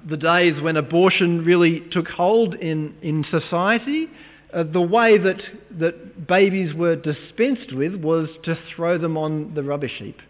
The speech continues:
And it was not an uncommon practice. I read, uh, an account,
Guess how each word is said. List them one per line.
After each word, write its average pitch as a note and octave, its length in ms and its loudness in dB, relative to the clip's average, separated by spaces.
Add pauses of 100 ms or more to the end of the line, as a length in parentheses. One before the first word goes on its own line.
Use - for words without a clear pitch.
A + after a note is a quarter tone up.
(300)
And C#3 360 -6 (360)
it C#3+ 140 -4
was D3 160 0
not E3 180 2
an F3+ 100 2
uncommon F3+ 420 0
practice. F3+ 380 -4
I C3+ 60 0
read, C#3+ 420 -2 (540)
uh, C3+ 460 -6 (540)
an C3+ 140 -4
account, F#3 440 -2